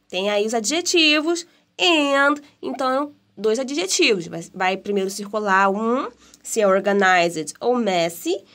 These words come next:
e depois shy ou creative. E letra D, he likes to, qual é, o que ele gosta de fazer? Draw ou paint, ok? Então, preste bastante atenção pra circular as respostas corretas.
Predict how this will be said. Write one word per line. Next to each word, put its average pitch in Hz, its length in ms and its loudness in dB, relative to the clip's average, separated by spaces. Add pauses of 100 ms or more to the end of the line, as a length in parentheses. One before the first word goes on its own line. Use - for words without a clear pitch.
(120)
e 349 140 -4
depois 311 580 0 (160)
shy 233 720 2 (360)
ou 285 480 2 (120)
creative. 175 680 0 (180)
E 370 160 -2
letra 339 320 2
D, 233 360 -2 (320)
he 349 160 0
likes 294 500 2
to, 320 720 0 (120)
qual 277 260 -4
é, - 20 -2
o - 20 -8
que 285 240 -10
ele 320 140 0
gosta 302 260 -4
de 294 60 -6
fazer? 254 640 -2 (260)
Draw 240 640 2 (160)
ou 247 300 -2 (100)
paint, 208 540 -4 (300)
ok? - 320 -2 (180)
Então, 196 220 -6
preste 202 260 -8
bastante 202 240 -10
atenção 302 480 -2 (240)
pra 339 160 2
circular 311 480 -4
as 269 60 -4
respostas 254 520 -4
corretas. - 520 -2